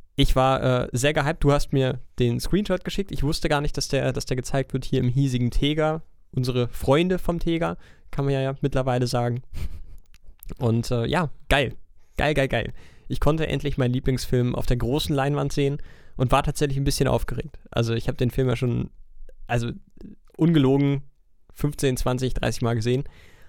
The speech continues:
Aber, ah, das war sehr, sehr schön. Und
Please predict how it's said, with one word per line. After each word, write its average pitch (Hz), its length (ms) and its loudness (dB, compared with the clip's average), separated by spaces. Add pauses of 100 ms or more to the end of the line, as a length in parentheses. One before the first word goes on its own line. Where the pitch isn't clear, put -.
(300)
Aber, 113 480 2 (420)
ah, 117 220 -6 (320)
das 107 180 0
war 104 180 -2 (300)
sehr, 113 220 2
sehr 101 100 -2
schön. - 280 -6 (480)
Und - 280 0